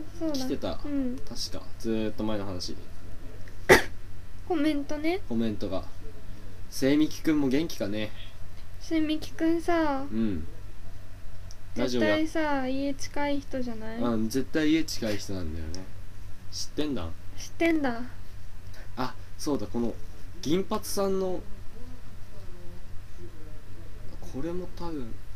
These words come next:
Speaker 2: 七月三日だから、
Speaker 1: うん。
Speaker 2: あ、読んだか、七月三日は。
Speaker 1: 読んだかな？
Speaker 2: えーと、七月三日は読んだ。七月十日は？
Speaker 1: わかんないや、その辺な。わかんないや。
Speaker 2: あ、読んだかな。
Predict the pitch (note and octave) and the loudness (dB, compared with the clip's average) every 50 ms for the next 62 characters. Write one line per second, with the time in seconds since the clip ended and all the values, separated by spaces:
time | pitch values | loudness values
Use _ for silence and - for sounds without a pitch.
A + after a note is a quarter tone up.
0 | - - - - - - - E3 G#3 G#3 - F#3 C#3 C3 B2+ - - - E3 F3 | -2 0 0 2 2 2 4 4 2 2 4 4 4 4 4 4 2 4 4 2
1 | F#3 F3 - B2+ G#2+ G#2+ G2 F#2+ - - - - - F#2+ F#2+ B2 A2+ A#2 C#3+ - | 2 2 2 2 2 2 2 0 0 0 0 0 0 0 2 4 4 4 4 4
2 | C4+ - - - - - - G2+ G#2 G#2 - G2+ F#2+ F#2+ - - - F#2 F2+ E2+ | 2 0 0 0 0 0 0 0 0 0 0 0 0 0 0 0 0 0 0 0
3 | - - - - E4+ E4+ E4 E4 C#4 B3+ - A#3+ A#3 A#3 B3+ C4+ C#4+ - - - | 0 -2 0 2 4 4 6 6 4 4 2 0 -2 0 0 0 0 0 -2 0
4 | - - - - - - - - - - - - - - - - - - - - | 0 0 0 0 -2 -2 -2 -2 -2 -2 -2 -2 -2 -2 -2 -2 -2 -2 -2 -2
5 | - - - - - A2 A2 A2+ A2+ A2 A2+ A2 A2 G#2+ G#2+ G#2+ G#2 - - G2+ | -2 -2 0 0 0 0 0 0 0 0 0 0 0 0 0 0 0 -2 -2 -2
6 | - - - C3+ D#3 D3+ - D3 C#3+ C#3 C3 - - C3+ C3 B2+ B2 B2 A#2+ G2 | 0 0 0 0 0 0 0 0 0 0 0 0 0 0 0 0 0 0 0 -2
7 | F2 - - - - - - - - - - F#3 G3+ A3 G#3+ - - - D3 D#3 | -2 -2 -4 -4 -2 -2 -2 -2 0 0 0 2 2 2 2 2 2 2 2 2
8 | - E3+ E3+ F3+ G3 A3 - - - - - - - - - C#4+ - - - C#4+ | 2 2 2 0 0 0 0 0 0 0 -2 -2 0 0 0 2 0 0 2 2
9 | C#4+ C#4+ C#4 C4+ C4+ C4+ C4+ C4+ C4+ C4 B3 D4+ D4 C#4+ C#4+ C#4 C4 C#4+ C#4+ C4+ | 2 2 2 2 2 2 2 2 2 2 0 0 0 0 0 0 2 2 2 2
10 | C4 C4 C#4 C#4+ D4 D4+ D4+ D4+ D4 C#4 C#4 D4 C#4+ D4 C#4+ C#4+ C#4+ C#4 C4 C4 | 0 0 0 0 0 0 0 0 0 -2 -2 -2 0 -2 -2 0 0 0 2 2
11 | B3+ A#3+ - - - - - - - - - - - - - - - - - - | 2 0 0 -2 -2 -2 -2 -2 -2 -2 0 0 0 0 -2 -2 0 0 0 0
12 | - - - - - - A2+ A#2+ A2 - - - - - - - - - - - | 0 0 0 0 0 0 0 0 0 0 -2 -2 -2 -2 -2 -2 -2 -2 -2 -2
13 | A2 A2 E3 G3 G3 D3+ - G#2+ G2 F#2+ G#2+ A2 B2 B2+ B2+ C#3 - | 0 0 0 0 0 0 0 0 -2 -2 -2 -2 0 0 0 0 -2